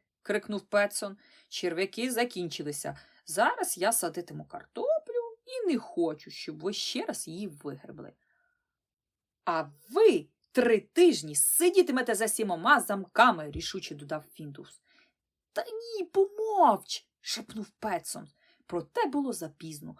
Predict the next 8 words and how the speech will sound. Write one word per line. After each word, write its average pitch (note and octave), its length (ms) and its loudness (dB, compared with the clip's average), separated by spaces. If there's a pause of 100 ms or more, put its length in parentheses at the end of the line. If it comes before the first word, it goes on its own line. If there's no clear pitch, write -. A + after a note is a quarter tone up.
(160)
Кури A3+ 280 -2
немов G3+ 380 -4
показилися, G3 760 -2
заметалися B3 720 2
туди-сюди, B3 720 -2
закуткудакали A3 1200 2
і C#4+ 100 -2
залеметували. E3+ 840 -2